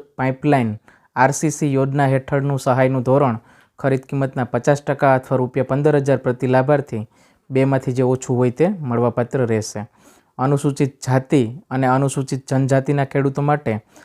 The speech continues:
સહાયનું ધોરણ ખરીદ કિંમતના પંચોતેર ટકા અથવા રૂપિયા બાવીસ હજાર પાંચસો પ્રતિ લાભાર્થી, બેમાંથી જે ઓછું હોય તે મળવાપાત્ર રહેશે. એટલે કે પંદર હજારથી લઈ અને બાવીસ હજાર પાંચસો રૂપિયા સુધીની સહાય મળવાપાત્ર છે. આ માટે તમારે આઈ ખેડૂત પોર્ટલ ઉપર જવાનું છે.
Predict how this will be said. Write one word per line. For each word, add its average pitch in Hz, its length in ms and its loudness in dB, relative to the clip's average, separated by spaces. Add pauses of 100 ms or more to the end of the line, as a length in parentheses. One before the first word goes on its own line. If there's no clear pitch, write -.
(260)
સહાયનું 143 460 2
ધોરણ 135 320 2
ખરીદ 135 280 0
કિંમતના 135 400 -2
પંચોતેર 147 440 0
ટકા 135 300 2
અથવા 127 220 -4
રૂપિયા 147 360 0 (360)
બાવીસ 127 380 2
હજાર 131 320 2
પાંચસો 139 380 0
પ્રતિ 127 380 -2
લાભાર્થી, 135 480 2
બેમાંથી 131 420 0
જે 131 60 0
ઓછું 123 320 -2
હોય 127 140 0
તે 156 140 -2 (440)
મળવાપાત્ર 123 520 2 (100)
રહેશે. 113 240 -2
એટલે 120 180 -4
કે 139 180 -2
પંદર 151 280 4 (120)
હજારથી 151 320 2
લઈ 160 140 4
અને 143 100 -2
બાવીસ 139 360 2
હજાર 147 240 -2 (100)
પાંચસો 131 280 -2
રૂપિયા 127 320 -4
સુધીની 131 300 -4 (400)
સહાય 135 320 2
મળવાપાત્ર 117 580 -2
છે. - 120 -4
આ 127 80 0
માટે 139 220 0
તમારે 143 280 2
આઈ 139 220 4
ખેડૂત 143 260 0
પોર્ટલ 127 320 -2
ઉપર 120 140 -4
જવાનું 117 440 0
છે. 147 80 -2